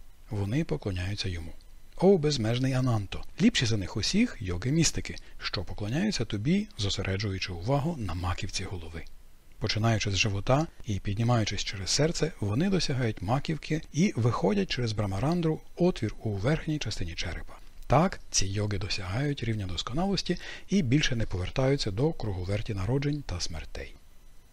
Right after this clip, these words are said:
Це цитата з Шримад Бхагаватам десять вісімдесят сім вісімнадцять.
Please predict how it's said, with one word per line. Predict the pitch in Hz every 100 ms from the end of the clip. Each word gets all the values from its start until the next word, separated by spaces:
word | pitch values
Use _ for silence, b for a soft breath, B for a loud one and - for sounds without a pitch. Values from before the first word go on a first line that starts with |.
| -
Це | 87 80
цитата | 104 127 185 156
з |
Шримад | - 98 95
Бхагаватам | 151 156 139 135 98
десять | 107 - -
вісімдесят | 92 - - 82
сім | - 104 101
вісімнадцять. | 101 85 80 73 - - - -